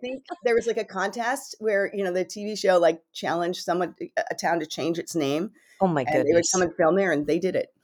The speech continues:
Speaker 1: <laughs>
Speaker 2: Wow. That's really funny. All right, before we leave this topic, though, you aren't saying that we have to stay in North America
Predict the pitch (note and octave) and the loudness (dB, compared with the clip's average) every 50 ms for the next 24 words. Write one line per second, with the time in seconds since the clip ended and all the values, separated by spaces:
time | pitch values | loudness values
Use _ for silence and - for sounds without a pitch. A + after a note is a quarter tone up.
0 | - - - _ _ - A#3+ A#3 A#3+ C#3 C#3 C3 A2+ G2 G#2 A#2 - _ _ _ | -20 -20 -20 _ _ -8 -8 -8 -6 -4 -2 0 0 0 0 -2 -6 _ _ _
1 | _ _ _ _ _ _ _ _ _ - C#3+ C3 B2 - - C3 B2+ A#2+ A#2 A2+ | _ _ _ _ _ _ _ _ _ -8 -8 -8 -8 -10 -14 -10 -8 -8 -8 -8
2 | A2 A2 - - B2 G#2+ G#2+ A2 - - D#3+ C#3 G2+ - - F3 E3 - - A#3 | -10 -12 -12 -10 -10 -8 -8 -8 -4 -2 -2 -2 -2 -2 -4 -4 -2 0 4 4
3 | B3+ C4 G#3 G#3+ G3+ F#3 F#3+ A3 A3 F3 E3 F#3 F#3 F3+ - - F3+ C#3+ C#3+ - | 4 4 4 0 -2 0 0 -2 -2 -2 -4 -4 -4 -4 -4 -4 -4 -4 -4 -6
4 | D3+ - - D3 B2+ B2+ B2+ - _ _ _ _ _ _ _ - D#3+ F3+ A3 A3 | -8 -8 -6 -4 -4 -4 -4 -6 _ _ _ _ _ _ _ -16 -10 -8 -8 -8
5 | - - _ - F4+ F4+ - - A#3+ G#3 - - - - F3 D3+ D3 C#3 C3 B2+ | -8 -10 _ -8 -6 -6 -6 -8 -8 -4 0 0 2 2 0 0 -2 -4 -6 -6
6 | B2 A#2+ A#2+ A#2+ - _ C#3+ C#3+ - - D3 D3 C3+ - - C3 C3+ C#3+ - - | -8 -10 -10 -14 -8 _ -4 -4 -4 -6 -10 -10 -8 -6 -6 -4 -4 -6 -6 -10
7 | - C#3+ C3 - - - B2+ G#2+ A2+ A#2+ A#2 G2 D#2+ G2+ B2 B2+ C3+ B2+ A#2+ A2+ | -10 -6 -6 -4 -4 -6 -6 -8 -8 -8 -8 -10 -10 -12 -10 -8 -6 -6 -6 -6
8 | - - B2 A#2 A#2+ A2+ A2 A2 G2+ G2 - - - A#1+ G#1+ - | -8 -10 -12 -10 -8 -8 -6 -6 -8 -8 -10 -12 -12 -12 -12 -14